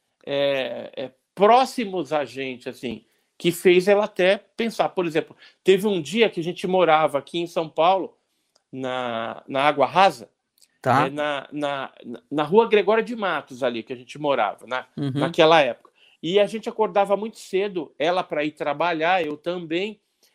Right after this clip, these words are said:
Speaker 1: E ela acordava primeiro, ia no banheiro, tomava um banho e tal. E naquele dia ela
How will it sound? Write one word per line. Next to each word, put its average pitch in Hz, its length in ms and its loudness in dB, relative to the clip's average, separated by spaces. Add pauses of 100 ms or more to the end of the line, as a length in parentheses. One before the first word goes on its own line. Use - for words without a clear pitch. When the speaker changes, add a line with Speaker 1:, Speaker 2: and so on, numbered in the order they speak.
(140)
Speaker 1:
E 180 220 0
ela 214 420 0
acordava 175 640 0
primeiro, 208 500 -2
ia 196 140 -4
no 185 120 -6
banheiro, 202 380 -4
tomava 170 380 -4
um 233 100 -6
banho 202 380 -2
e 175 40 -8
tal. 214 340 2 (260)
E 208 80 -4
naquele 226 460 -2
dia 233 480 -4
ela 208 480 0